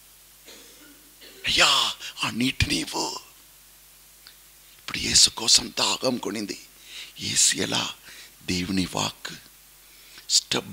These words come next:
by స్టెప్గా ఆమెను మార్చుతుంది. ఇప్పుడు ఒక స్థితి వస్తుంది, ఆమె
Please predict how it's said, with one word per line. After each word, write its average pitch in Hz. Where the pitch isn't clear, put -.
by 104
స్టెప్గా -
ఆమెను -
మార్చుతుంది. -
ఇప్పుడు 135
ఒక -
స్థితి -
వస్తుంది, 160
ఆమె 131